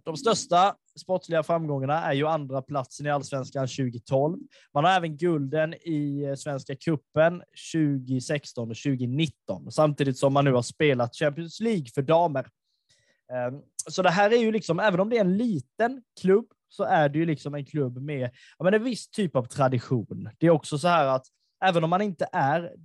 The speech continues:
de, den största supporterskaran, så har man ändå en ganska så passionerad, eh, kärna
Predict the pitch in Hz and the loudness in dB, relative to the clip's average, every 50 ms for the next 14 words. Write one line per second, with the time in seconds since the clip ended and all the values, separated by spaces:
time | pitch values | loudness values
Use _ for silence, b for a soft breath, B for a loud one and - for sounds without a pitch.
0 | - _ _ _ _ 170 165 160 156 156 160 147 123 - 175 160 156 - - - | -20 _ _ _ _ 0 0 2 0 0 -4 -8 -4 -4 -2 -2 -2 -6 -8 -6
1 | - 208 175 131 - - - - - 127 127 - 139 123 127 165 151 127 - - | -2 -2 -2 -2 -4 -8 -10 -6 -4 -4 -2 -2 -2 0 0 0 0 0 -2 -8
2 | 113 - - 127 113 107 110 117 127 147 160 b b b b b b b _ - | -8 -4 -2 0 0 0 0 0 0 0 -2 b b b b b b b _ -4
3 | 175 156 175 202 151 123 123 131 147 165 185 190 185 160 147 139 135 135 135 135 | -2 2 2 2 2 2 0 -2 -2 -2 -2 -2 -2 -2 0 0 0 -2 -2 -4
4 | 139 165 156 143 - - 127 - 135 - - 143 131 - - 147 139 131 123 120 | -2 -2 -2 -2 -4 -6 -10 -10 -10 -8 -6 -6 -6 -4 -4 -2 -2 -2 -2 -2
5 | 117 117 120 120 123 120 127 123 123 117 - - - 165 156 147 127 107 101 104 | -2 -2 -2 -2 -4 -6 -6 -6 -6 -6 -6 -2 2 2 4 2 2 0 -4 -8
6 | 113 120 | -12 -12